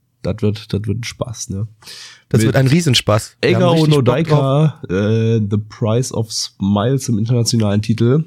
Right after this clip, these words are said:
Speaker 1: Zu Deutsch, äh, die kleine waldbewohnende Antilope des Lächelns.
Speaker 2: Oh, ich, ey, Antilopen sind fast Rehe.
Speaker 1: Ja, Mist. Da
Speaker 2: Ist
Speaker 1: wird's
Speaker 2: nicht
Speaker 1: jetzt, äh,
Speaker 2: cool.
Speaker 1: da wird's jetzt Horror-Mecha für Blackie.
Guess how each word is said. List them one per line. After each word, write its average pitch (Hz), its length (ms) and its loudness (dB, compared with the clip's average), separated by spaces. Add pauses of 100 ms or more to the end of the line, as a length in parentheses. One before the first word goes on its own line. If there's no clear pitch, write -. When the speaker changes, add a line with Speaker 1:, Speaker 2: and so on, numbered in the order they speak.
Speaker 1:
Zu - 140 -2
Deutsch, 117 480 2
äh, 95 100 0
die 104 260 0
kleine 123 560 0
waldbewohnende 107 960 2
Antilope 104 640 0
des 98 200 -4
Lächelns. 95 720 -2 (680)
Speaker 2:
Oh, 120 100 2
ich, - 320 -2
ey, 139 200 2
Antilopen 165 420 0
sind 185 160 0
fast - 300 0 (160)
Rehe. 131 280 2 (640)
Speaker 1:
Ja, 135 380 2 (320)
Mist. 127 500 -2
Da 101 80 -4
Speaker 2:
Ist 98 40 -2
Speaker 1:
wird's 110 100 0
Speaker 2:
nicht 185 160 2
Speaker 1:
jetzt, 143 160 2
äh, 135 80 4
Speaker 2:
cool. 110 240 2
Speaker 1:
da 117 120 0
wird's 123 180 -2
jetzt - 160 -8
Horror-Mecha 101 680 0
für 98 160 -10
Blackie. 92 460 -10